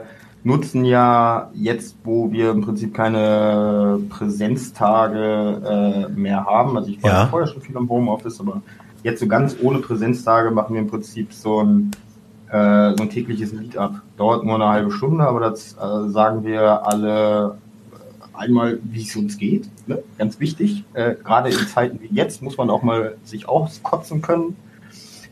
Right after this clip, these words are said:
Speaker 1: Ähm, aber natürlich, äh, halten wir uns auf dem Laufenden, was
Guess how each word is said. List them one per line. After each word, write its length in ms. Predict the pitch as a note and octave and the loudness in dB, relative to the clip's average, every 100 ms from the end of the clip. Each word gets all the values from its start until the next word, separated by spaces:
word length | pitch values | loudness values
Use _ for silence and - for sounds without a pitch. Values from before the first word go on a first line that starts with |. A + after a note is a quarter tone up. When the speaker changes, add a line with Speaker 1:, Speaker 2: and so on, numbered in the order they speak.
| - - | -20 -2
Speaker 1:
Ähm, 640 | B2+ B2+ C3 B2+ B2+ B2 - | 2 6 6 6 6 4 2
aber 240 | G#2 A2+ | 2 2
natürlich, 540 | A#2+ A#2 B2 A#2+ A#2 - | 4 2 2 2 0 -2
äh, 180 | A2 A2+ | 0 2
halten 220 | A#2 A#2 | 2 0
wir 60 | A2+ | -4
uns 80 | - | -4
auf 100 | G#2 | -6
dem 140 | G#2+ | -2
Laufenden, 600 | A2+ A2 G#2+ G#2+ G#2+ G#2+ - - | 0 0 -2 -2 -2 -4 -6 -2
was 460 | G#2+ - - - | -2 -2 -18 -20